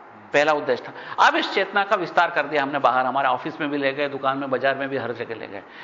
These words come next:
इस चेतना ने अपना प्रसार पा लिया, तो ये क्या हो गया? हमारी समाधि हो गई। तो यही वास्तव में उद्देश्य है। वास्तव में चाहे शांभोपाय हो, शाक्तोपाय हो, चाहे आणवोपाय हो, उद्देश्य क्या है? शिव अनुभव, शिव दृष्टि,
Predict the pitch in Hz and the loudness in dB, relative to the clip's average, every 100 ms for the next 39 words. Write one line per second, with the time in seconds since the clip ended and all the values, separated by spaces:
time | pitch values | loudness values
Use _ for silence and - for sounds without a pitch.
0 | - 190 190 147 147 151 156 226 - - | -6 -6 -4 -6 -4 -4 -2 -4 -8 -6
1 | - - 170 - 131 127 120 120 101 92 | -6 -4 -4 -2 0 2 2 0 0 -6
2 | - - - - - - - - - 135 | -16 -20 -20 -20 -20 -20 -20 -14 -10 -6
3 | 131 131 139 127 131 - 151 139 175 123 | -6 -4 -6 -6 -12 -14 -12 -12 -10 -8
4 | 117 113 117 104 101 - - - - 202 | -6 -6 -10 -12 -16 -18 -18 -18 -4 -4
5 | 170 165 156 240 190 139 - 165 196 254 | -2 -4 -2 2 2 2 0 -2 -2 -4
6 | - - - - - 180 170 156 147 98 | -10 -20 -20 -20 -8 -4 0 2 0 -2
7 | - - - - - - - - 147 139 | -12 -16 -20 -20 -20 -20 -20 -18 2 2
8 | - - 208 214 214 160 196 196 131 143 | 4 -2 -2 -2 0 0 -2 0 0 0
9 | 160 165 160 165 170 - - - 117 - | 0 0 0 -2 -8 -12 -6 0 0 -2
10 | - 143 139 156 180 - 135 156 - 123 | -4 -4 -4 -8 -12 -8 -6 -6 -4 -2
11 | 135 139 113 117 - - 120 165 - - | -2 -6 -8 -14 -14 -14 -8 -8 -6 -4
12 | 151 156 190 151 - 139 - 110 113 131 | -4 -6 -12 -14 -14 -10 -6 -8 -8 -10
13 | 160 - 123 123 - - | -10 -8 -6 -8 -10 -16